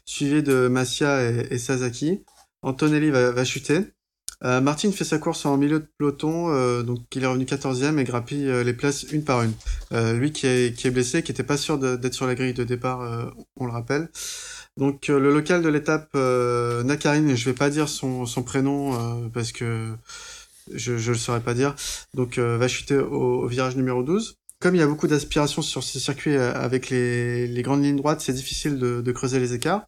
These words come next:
Sasaki va, va chuter tout seul alors qu'il était second derrière Foggia, euh, suivi désormais, euh, donc, coup par Fabio Di Giannantonio et, et, et Bezeki. Martin, euh, réussit, euh,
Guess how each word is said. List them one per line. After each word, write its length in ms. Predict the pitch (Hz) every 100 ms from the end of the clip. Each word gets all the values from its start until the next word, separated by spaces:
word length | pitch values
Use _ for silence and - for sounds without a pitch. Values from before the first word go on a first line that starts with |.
| _
Sasaki 460 | - 143 147 147
va, 260 | 156 139 127
va 80 | 131
chuter 260 | 131 - 151
tout 80 | -
seul 260 | - 156
alors 220 | 143 127
qu'il 140 | 120 135
était 260 | 127 139 131
second 340 | - 131 139
derrière 320 | 135 123 120
Foggia, 440 | 120 131 120 160 - _ _ - - _ _ -
euh, 300 | 123 120 117
suivi 340 | 117 151 151
désormais, 420 | 147 135 135 135
euh, 400 | 147 156 131 120
donc, 240 | 117 127 120
coup 140 | -
par 340 | 151 123 117 117
Fabio 240 | 127 123
Di 140 | 127 127
Giannantonio 600 | 123 123 123 135 160 165
et, 180 | 139 139
et, 380 | - 131 127 -
et 40 |
Bezeki. 440 | 135 135 123 - 113 - -
Martin, 460 | 135 131 - 170
euh, 160 | 151 131
réussit, 480 | 127 127 - 147 139
euh, 340 | 127 120 123